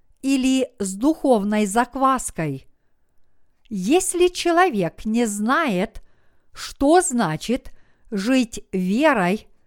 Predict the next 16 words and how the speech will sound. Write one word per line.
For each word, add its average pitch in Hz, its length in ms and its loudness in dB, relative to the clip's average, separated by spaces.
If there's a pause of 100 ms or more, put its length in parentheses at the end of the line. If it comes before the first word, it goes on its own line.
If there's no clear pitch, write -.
(400)
и 330 140 2
что 233 340 -2
такое 240 800 2
счастливая 202 1000 -2 (440)
духовная 208 880 2
жизнь, 202 600 -4 (600)
после 247 460 2
того, 220 600 2 (320)
как 226 360 0 (120)
он 240 240 2
получил 254 800 -2 (460)
прощение 190 1000 0 (120)
грехов – 202 800 0 (720)
он 254 400 2
уже 240 580 4 (120)
завтра 190 880 0